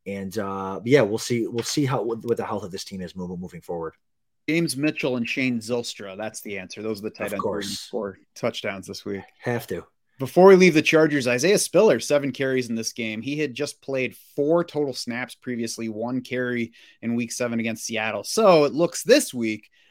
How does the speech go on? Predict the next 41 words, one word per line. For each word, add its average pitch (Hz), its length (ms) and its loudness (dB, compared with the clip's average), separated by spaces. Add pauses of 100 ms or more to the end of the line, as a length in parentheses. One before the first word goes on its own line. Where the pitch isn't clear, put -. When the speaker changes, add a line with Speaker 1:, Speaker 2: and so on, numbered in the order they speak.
(140)
Speaker 2:
like 120 120 -4
Isaiah 113 340 -2
Spiller 180 380 4
is 127 120 0
the 117 100 -12
second 120 360 -6
Chargers 113 420 -6
running 113 240 -6
back 107 260 -8
because, 117 380 -8
I 143 80 -2
mean, 151 160 4
that's 170 260 -2 (300)
all 147 240 4
you're 120 180 -2
chasing 123 480 -4
here. 107 240 -6
Nobody's 127 540 -4 (340)
looking 139 300 -6
to 113 80 -2
use 123 440 -2
a 175 60 -4
second 165 300 -2
Chargers 160 360 -2
running 160 220 -2
back, 160 240 -2
but 135 80 -4
we 131 140 -2
all 160 180 2
wanna 160 180 2
know 131 380 0
who 143 220 -4
is 123 380 -4
the 113 340 -2 (260)
handcuff 147 680 0 (200)
in 127 140 -8
case 135 300 -4
Austin 120 320 -6
Eckler 117 360 -6
goes 113 220 -4
down. 113 380 -6